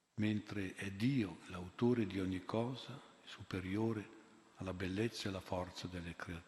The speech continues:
delle cose create. Quindi a Dio creatore e a Gesù, che è creatore come il Padre, insieme al Padre, è riservata la facoltà di benedire o di maledire le creature, la natura.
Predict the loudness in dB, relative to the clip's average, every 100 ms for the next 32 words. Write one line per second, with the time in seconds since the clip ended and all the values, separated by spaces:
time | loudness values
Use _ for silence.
0 | -8 -6 -4 -4 -4 -6 -8 -6 -6 -8
1 | -10 -14 -14 -16 -20 -2 4 6 6 2
2 | -2 -16 -18 -20 -14 -8 2 4 4 2
3 | -2 2 6 6 6 4 2 2 6 6
4 | 6 0 -12 -14 -10 -8 -4 -4 0 0
5 | 0 -2 -2 -2 0 2 0 -2 -6 -4
6 | -2 -2 -4 -2 0 -2 -6 -8 -6 -4
7 | -4 -4 -6 -8 -6 -8 -4 -4 -4 -6
8 | -4 -4 -2 -2 -2 -2 -2 0 0 -2
9 | -8 -18 -20 -20 -4 -2 0 -2 -2 -4
10 | -6 -6 -6 -10 -8 -8 -6 -8 -10 -10
11 | -12 -16 -18 -20 -20 _ _ -6 -4 -2
12 | -4 -6 -6 -8